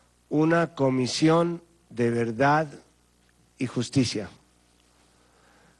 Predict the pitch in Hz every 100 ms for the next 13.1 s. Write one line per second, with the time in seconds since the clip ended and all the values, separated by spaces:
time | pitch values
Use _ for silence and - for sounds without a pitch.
0 | _ _ 131 135 143 160 170 170 - -
1 | - 147 147 147 139 127 139 143 156 151
2 | 120 120 120 117 113 120 117 104 156 135
3 | 107 98 95 - _ _ _ _ _ _
4 | _ _ _ - - 104 107 117 131 131
5 | - 131 131 123 117 104 110 110 113 123
6 | - 131 123 117 110 98 107 101 107 98
7 | - 143 127 98 98 _ _ _ _ _
8 | _ _ _ - 110 110 110 107 107 139
9 | 143 123 - 92 90 - _ _ _ _
10 | _ _ _ _ _ 104 104 110 110 120
11 | 120 110 139 139 143 139 135 113 90 -
12 | - - 101 104 - 104 110 117 131 110
13 | 92